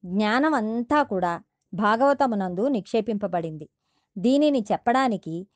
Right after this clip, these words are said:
శుకబ్రహ్మ మాత్రమే తగిన వ్యక్తి. అందుకని తన కుమారుడైన శుకబ్రహ్మకి భాగవతమును ప్రబోధం చేశారు. ఆ భాగవతమును శుకబ్రహ్మ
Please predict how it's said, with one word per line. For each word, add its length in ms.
శుకబ్రహ్మ 580
మాత్రమే 680
తగిన 200
వ్యక్తి. 420
అందుకని 540
తన 100
కుమారుడైన 680
శుకబ్రహ్మకి 880
భాగవతమును 760
ప్రబోధం 720
చేశారు. 360
ఆ 220
భాగవతమును 920
శుకబ్రహ్మ 760